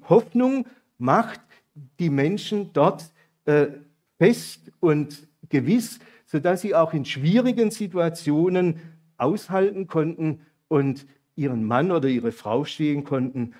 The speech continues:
und Jesus dienen konnten. Wisst ihr, in, in den schwierigen Situationen unseres Lebens oder auch unseres Dienstes für Jesus, da zeigt sich, was die Hoffnung wirklich auch in unserem Leben bewirkt. Ich kann mich erinnern, vor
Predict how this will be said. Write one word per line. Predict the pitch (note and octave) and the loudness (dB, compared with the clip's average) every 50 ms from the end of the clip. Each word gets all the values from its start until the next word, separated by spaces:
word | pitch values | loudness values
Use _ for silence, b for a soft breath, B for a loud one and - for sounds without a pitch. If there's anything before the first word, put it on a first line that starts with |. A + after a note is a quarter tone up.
| B B B | B B B
und | - C3 A#2 G#2+ | -4 -4 -4 -2
Jesus | G#2 G#2+ A2+ A2 A#2 A2 - - | -4 -4 -6 -6 -8 -10 -12 -12
dienen | A2+ F#2 F#2 G2 F#2+ F2+ | -16 -16 -14 -14 -16 -16
konnten. | - F2 E2 - _ _ _ _ _ _ _ _ _ _ _ _ _ _ _ _ _ _ _ _ _ _ - | -18 -20 -20 -20 _ _ _ _ _ _ _ _ _ _ _ _ _ _ _ _ _ _ _ _ _ _ -8
Wisst | - E3 G3+ | -4 2 4
ihr, | A#3 A#3 A3+ - - - _ _ _ | 4 4 4 2 -8 -20 _ _ _
in, | - E3 E3 E3 D#3+ E3 E3 | 2 2 2 2 0 -4 -6
in | F3 E3+ D3+ | -6 -4 -2
den | D#3 D3+ C#3+ C#3+ C#3+ - - | -2 -2 -2 -4 -6 -8 -10
schwierigen | - - - D3+ D3 F3+ G#3+ B3+ A#3 C4 G#3+ A#3+ A#3 A3 | -10 -8 -6 -4 -2 0 2 2 2 0 0 0 -2 -2
Situationen | - - G#3+ A3 F#3+ F#3 F3+ D#3+ - - D3+ D3+ D#3+ F#3+ G3+ G3+ F3 D#3+ | -2 -6 -8 -6 -4 -6 -6 -6 -6 -4 -2 0 0 0 0 -2 -4 -4
unseres | D#3+ D#3 D#3 D#3 - - C#3 B2+ - | -2 -4 -4 -4 -4 -6 -8 -8 -6
Lebens | - A#2 A#2+ C3 D#3 F3 F3+ D3+ - B2+ | -6 -4 -2 -2 -2 -4 -4 -6 -8 -8
oder | B2 B2 B2 | -6 -4 -2
auch | B2+ C3 C#3+ | -2 -2 -4
unseres | D#3 C#3 C3+ - - B2 - - _ | -4 -8 -8 -6 -8 -10 -10 -10 _
Dienstes | - C#3 D3+ E3+ D#3+ - E3+ D#3+ - | -8 -8 -8 -8 -10 -12 -14 -14 -10
für | - D3+ C3 | -6 -6 -4
Jesus, | A2 A2+ B2 C3+ B2 - B2+ A#2 - - - | -4 -4 -6 -6 -8 -10 -14 -16 -16 -14 -10
da | C3 B2+ D3+ F#3+ - | -8 -8 -8 -8 -10
zeigt | - - C3 A#2 B2+ D#3 D#3 _ - | -12 -8 -6 -4 -4 -6 -6 _ -12
sich, | - G#3 A3 G#3+ - - _ b b b b b _ _ _ | -10 -10 -10 -10 -10 -18 _ b b b b b _ _ _
was | A2+ B2+ E3 E3+ - - | -6 -6 -6 -6 -8 -8
die | G#3+ F#3 D#3+ | -6 -6 -4
Hoffnung | D3 D#3+ E3 - - G3 G3 G3 F#3+ F#3+ B B B B B | -4 -4 -6 -6 -6 -6 -4 -4 -4 -6 B B B B B
wirklich | A#2 C3 D3+ D3+ F#3 E3+ E3+ - - | -4 -4 -4 -4 -6 -8 -8 -6 -4
auch | C3+ C#3 C3+ - | -4 -4 -4 -4
in | C3+ B2 | -6 -6
unserem | C3 B2+ A#2+ - C3+ A#2+ | -6 -8 -10 -8 -8 -6
Leben | A2+ G#2 F#2+ F#2+ F#2+ A2 | -6 -6 -8 -8 -10 -12
bewirkt. | G2+ G2 F#2+ F#2 E2 - - _ _ _ _ _ _ _ _ _ _ _ _ _ _ _ _ _ | -12 -14 -16 -20 -20 -20 -20 _ _ _ _ _ _ _ _ _ _ _ _ _ _ _ _ _
Ich | - | 0
kann | E3+ F3 G#3+ | 2 2 4
mich | A3 G3 | 4 4
erinnern, | G3+ F3+ F3+ G3 A3+ A#3 A3 A3 F#3+ - - - | 4 4 4 4 4 4 4 2 0 -6 -10 -6
vor | - E3 D#3 D#3 C#3+ - - - | 0 2 2 2 2 0 -4 -10